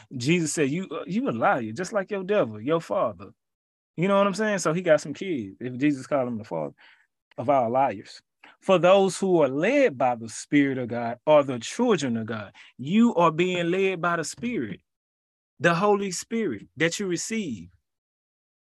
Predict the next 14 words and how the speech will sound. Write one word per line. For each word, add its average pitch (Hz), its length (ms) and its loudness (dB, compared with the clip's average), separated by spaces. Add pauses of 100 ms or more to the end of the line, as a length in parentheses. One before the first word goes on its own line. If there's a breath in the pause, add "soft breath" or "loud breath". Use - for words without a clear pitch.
(580)
at 165 120 2
salvation, 180 840 -2
the 151 160 -2
Holy 196 320 2
Spirit 180 560 -4 (1080)
that 165 140 2
God 180 260 0
promised 208 500 -4
you 170 200 -6 (180 soft breath)
will 147 140 0
come 185 300 -4
and 131 100 -6
comfort 180 560 -6
you 110 160 -18